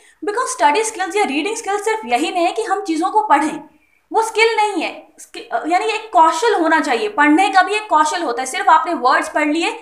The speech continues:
वो उसे हम reading नहीं मान सकते, उसे हम एक अच्छी reading नहीं मान सकते।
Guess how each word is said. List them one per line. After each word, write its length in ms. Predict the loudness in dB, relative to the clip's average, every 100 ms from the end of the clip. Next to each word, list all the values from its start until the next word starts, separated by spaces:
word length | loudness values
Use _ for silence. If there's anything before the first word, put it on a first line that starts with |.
| -16 _ _
वो 140 | -2 0
उसे 260 | 2 2 2
हम 320 | 2 2 0
reading 280 | 0 -2 -2
नहीं 200 | 0 0
मान 180 | 2 0
सकते, 180 | -2 -6
उसे 120 | -4
हम 140 | -2 -2
एक 200 | -6 -4
अच्छी 320 | -4 -4 -6
reading 320 | -6 -2 -2
नहीं 220 | -2 -2 0
मान 240 | 0 -2
सकते। 260 | -6 -10